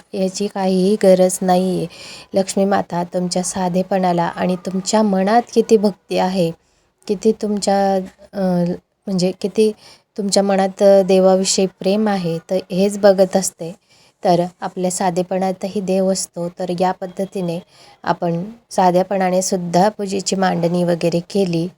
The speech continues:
तरीही लक्ष्मी मातेपर्यंत ती नेहमी पोहोचत असते आणि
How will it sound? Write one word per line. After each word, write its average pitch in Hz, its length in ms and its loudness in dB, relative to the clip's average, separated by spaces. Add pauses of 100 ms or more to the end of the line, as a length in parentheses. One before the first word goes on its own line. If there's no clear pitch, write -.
तरीही 180 400 2
लक्ष्मी 185 300 -4
मातेपर्यंत 165 680 -4
ती 185 160 -4
नेहमी 185 360 0
पोहोचत 214 460 -4
असते 208 280 -4
आणि 214 160 -2